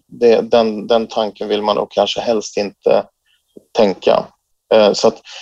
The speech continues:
du kan aldrig egentligen sätta dig in till fullo, liksom, hur det är att, att drabbas utav någonting innan du själv, eh, har drabbats. Eh, men, men jag tror att det är en så pass vanlig sjukdom att jag tror att vi alla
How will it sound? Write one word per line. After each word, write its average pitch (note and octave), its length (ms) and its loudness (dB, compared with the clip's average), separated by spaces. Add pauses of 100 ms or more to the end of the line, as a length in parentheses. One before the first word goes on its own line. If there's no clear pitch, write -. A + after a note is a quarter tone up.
(100)
du A#2 140 -6
kan B2 320 2
aldrig A2+ 500 0
egentligen G2+ 580 -2
sätta - 340 -2
dig G2 160 -2
in G2 220 -6 (120)
till - 100 -14
fullo, G#2 460 4
liksom, G2+ 300 -4
hur G#2 240 -10
det G2 140 4
är G2 340 6
att, - 280 -2 (280)
att - 280 -6
drabbas G#2+ 580 0
utav G#2+ 160 -4
någonting - 380 -6 (400)
innan G2+ 280 2
du G2 80 0
själv, G2 360 2 (400)
eh, A2 320 2
har C3 200 4
drabbats. - 760 0
Eh, G#2+ 260 0 (580)
men, A2+ 240 4
men A#2 180 4
jag A2 140 4
tror A2 260 6
att G#2 140 0 (680)
det A#2+ 160 2
är A#2+ 140 4
en B2+ 80 0
så - 180 -8
pass G#2+ 280 -4
vanlig A2 380 0
sjukdom G2+ 540 -4
att G2+ 180 -2 (120)
jag G2 180 2
tror G2+ 160 0
att - 140 -4 (140)
vi G#2+ 180 0
alla G#2+ 520 -2